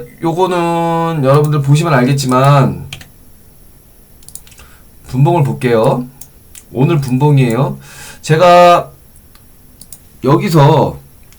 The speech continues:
아침에 팔만 육천 구백 원에 이십오 주. 여기입니다.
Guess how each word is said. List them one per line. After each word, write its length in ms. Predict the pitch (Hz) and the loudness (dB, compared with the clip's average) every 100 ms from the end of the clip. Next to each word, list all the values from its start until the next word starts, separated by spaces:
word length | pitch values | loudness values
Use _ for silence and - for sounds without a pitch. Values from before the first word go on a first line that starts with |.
| - - | -16 -6
아침에 840 | 135 - 196 190 185 180 175 135 - - _ - - - - - - - - - - - - - - - - - - - - - - - - - - | -4 -4 -4 -6 -4 -4 -6 -8 -18 -20 _ -20 -20 -20 -20 -20 -20 -20 -20 -20 -20 -20 -20 -20 -20 -20 -20 -20 -20 -20 -20 -20 -20 -20 -20 -20 -8
팔만 600 | 202 196 190 190 190 175 - - - - 117 | -6 -2 0 0 0 -6 -18 -20 -20 -12 -6
육천 680 | 139 - 170 170 180 180 135 - - - | -6 -4 -2 0 0 -4 -12 -20 -20 -10
구백 440 | - 143 170 156 | -4 0 2 2
원에 480 | 147 143 160 180 - - - _ - - _ - - - - - - - - - - - - _ - | 2 2 0 -4 -10 -20 -20 _ -20 -20 _ -20 -20 -20 -20 -20 -20 -20 -20 -20 -20 -20 -20 _ -6
이십오 440 | 139 139 - 113 | -2 -2 -2 -4
주. 280 | 107 90 82 - - - - - _ - - - - _ - - - - - - - - | -4 -10 -16 -18 -20 -20 -20 -20 _ -20 -20 -20 -20 _ -20 -20 -20 -20 -20 -20 -20 -12
여기입니다. 680 | 113 131 135 110 113 151 | -4 2 2 2 -2 -4